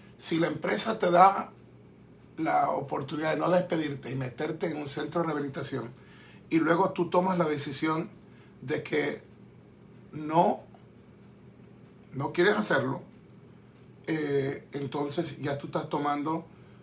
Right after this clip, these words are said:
tu propia decisión al respecto. Me duele lo que está pasando.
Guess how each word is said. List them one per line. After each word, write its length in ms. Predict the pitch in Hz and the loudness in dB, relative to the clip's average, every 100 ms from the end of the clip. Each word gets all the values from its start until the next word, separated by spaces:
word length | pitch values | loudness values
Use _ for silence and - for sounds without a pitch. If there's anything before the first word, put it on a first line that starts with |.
| - - | -20 -4
tu 220 | 165 170 - - - - | 0 0 -2 -20 -20 -6
propia 560 | 165 160 165 170 175 - - | -2 0 2 2 2 -2 -8
decisión 800 | 139 147 135 131 156 147 165 - | -4 -4 -4 -2 0 0 -2 -6
al 160 | - 139 | -2 -2
respecto. 680 | 139 127 - 143 - - - - - - - - - - - - - - - - - - - - - - - - | -2 -6 -4 -4 -4 -10 -10 -18 -20 -20 -20 -20 -20 -20 -20 -20 -20 -20 -20 -20 -20 -20 -20 -20 -20 -20 -20 -6
Me 220 | 190 196 | 0 2
duele 580 | 180 190 208 269 294 - - - - - - - - - | 6 6 8 8 6 0 -12 -20 -20 -20 -20 -20 -20 -8
lo 180 | 196 190 | -2 -2
que 100 | 196 | -2
está 260 | 190 208 | 2 4
pasando. 680 | 208 208 - 190 214 233 285 | 4 4 4 6 6 4 2